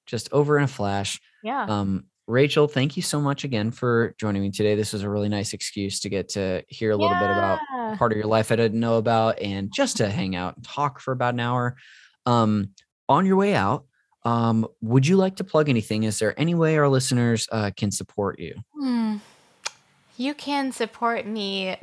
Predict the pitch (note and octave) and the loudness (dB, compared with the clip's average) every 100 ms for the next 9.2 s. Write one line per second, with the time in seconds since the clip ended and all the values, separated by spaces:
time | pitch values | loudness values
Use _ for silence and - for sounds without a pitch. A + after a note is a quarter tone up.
0 | F#3 G3 F#3 F3+ F3 E3+ G3 - _ F#3+ | 0 4 6 4 2 -4 -8 -16 _ 2
1 | G3 - C#4 C4 C4 - _ F#3+ G#3 A3+ | 2 4 2 2 0 -4 _ 2 2 4
2 | B3 G3+ F3+ E3+ - F#3+ A#3+ - - - | 2 2 -2 -4 -6 0 4 4 2 -2
3 | A#3 - B2+ C#3 - E3+ A#2 G#2 A2 G2 | -4 2 2 4 2 2 2 2 0 -2
4 | - D3+ F3+ D3 D3+ C#3+ C#3 C3 C3+ C3 | -2 -2 -2 2 4 6 4 4 6 4
5 | C3 G3+ G3+ F4 D#4 C4+ A#3+ A3 A3 A3 | 2 4 4 4 4 6 6 4 4 0
6 | - - A3 G#3+ G3 G3 G3 G3 - B3 | -2 0 4 6 8 6 4 2 2 2
7 | B3 A#3 B3+ B3 A#3 B3+ B3+ B3 B3+ - | 2 2 2 2 2 2 2 2 0 0
8 | G#3 G3+ G3+ A#3 - F#3 G3 - A#3+ A#3 | 2 4 2 -2 -2 0 -2 -4 0 4
9 | E3 - | 4 2